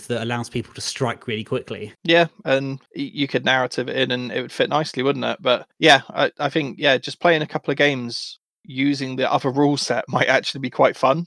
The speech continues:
Speaker 2: just to see, um, see how they sort of, you know, uh, sort of blend together.
Speaker 1: Yeah, definitely. And that's, uh, you know, on, on sort of, on a closing note, that's one of the great things about g-, kind of almost going back to your, your bit that you'd like to keep, the kind of the ever-expanding mad world of Age of Sigmar. Because of the,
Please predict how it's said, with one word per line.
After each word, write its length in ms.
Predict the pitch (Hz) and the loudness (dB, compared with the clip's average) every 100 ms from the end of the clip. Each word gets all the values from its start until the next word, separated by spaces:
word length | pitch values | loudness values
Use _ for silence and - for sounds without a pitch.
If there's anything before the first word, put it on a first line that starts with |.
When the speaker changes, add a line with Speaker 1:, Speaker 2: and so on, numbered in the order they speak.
| _ | _
Speaker 2:
just 200 | 143 - | -4 -2
to 80 | 139 | -4
see, 320 | - 151 139 - _ - | 2 4 4 2 _ -4
um, 440 | 120 120 123 123 _ | 0 0 -4 -14 _
see 240 | - 135 | -6 -4
how 240 | 127 127 127 | 2 4 4
they 140 | 123 | 0
sort 260 | - 117 120 | -2 -4 -4
of, 80 | 135 | -4
you 60 | |
know, 240 | 120 120 120 - | -4 -2 -4 -4
uh, 280 | 120 117 120 | -2 0 -2
sort 180 | 131 110 | -6 -10
of 40 | 131 | 2
blend 280 | 131 123 | 2 2
together. 440 | - 131 139 123 123 _ - | -4 0 2 2 -4 _ -4
Speaker 1:
Yeah, 220 | 127 120 | -2 0
definitely. 340 | 135 - 104 - - | -2 -4 -8 -8 0
And 80 | 220 | 2
that's, 240 | - - | 2 0
uh, 60 | 156 | 2
you 100 | 147 | 4
know, 200 | 143 156 | 2 2
on, 160 | 170 | 0
on 260 | 165 151 139 | 0 2 0
sort 220 | 131 123 - | -2 -6 -8
of, 140 | - 139 | -12 -10
on 80 | |
a 20 | 123 | -4
closing 380 | - 175 113 | 2 2 2
note, 160 | 98 120 | -6 -8
that's 160 | 127 - | -6 -4
one 100 | 131 | -2
of 60 | |
the 40 | 123 | -2
great 240 | 135 120 | -4 -2
things 240 | 131 123 | -4 -4
about 420 | 117 135 139 120 - 131 | -4 0 0 -2 -8 -16
g-, 80 | 120 | -14
kind 220 | - 202 156 | -8 -2 -2
of 80 | |
almost 300 | 110 107 104 | -2 -4 -6
going 180 | - 107 | -4 -4
back 140 | 117 - | -4 -4
to 100 | 123 | -4
your, 320 | 117 117 113 - | -2 -4 -6 -8
your 80 | 113 | -6
bit 180 | 127 117 | -4 -6
that 120 | 110 | -8
you'd 240 | 117 117 | -6 -6
like 140 | 120 95 | -6 -8
to 80 | |
keep, 240 | - 185 117 | -8 -8 -6
the 60 | 98 | -10
kind 160 | 104 | -10
of 100 | 104 - | -10 -12
the 180 | - - | -14 -6
ever-expanding 760 | 117 113 107 - 117 113 113 | -6 -4 -8 -4 -2 -2 0
mad 320 | 117 113 110 104 | 0 0 -2 -4
world 240 | 107 113 | -6 -6
of 100 | 110 | -6
Age 140 | 117 | -6
of 60 | 113 | -4
Sigmar. 280 | 143 123 95 | -6 -6 -6
Because 280 | 127 123 151 | -6 -2 -2
of 180 | 156 135 | -4 -2
the, 200 | 127 113 | -2 -2